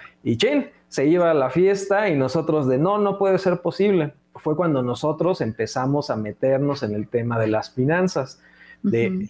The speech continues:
Speaker 1: ayudarlos y recordarles que ninguno de ellos se va a pensionar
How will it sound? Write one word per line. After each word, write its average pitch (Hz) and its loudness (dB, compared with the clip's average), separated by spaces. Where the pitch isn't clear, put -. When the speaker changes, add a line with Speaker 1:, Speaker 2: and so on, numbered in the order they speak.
Speaker 1:
ayudarlos 147 0
y 127 0
recordarles 131 0
que 117 -2
ninguno 123 0
de 123 2
ellos 127 0
se 101 -4
va 107 0
a 107 -6
pensionar 208 0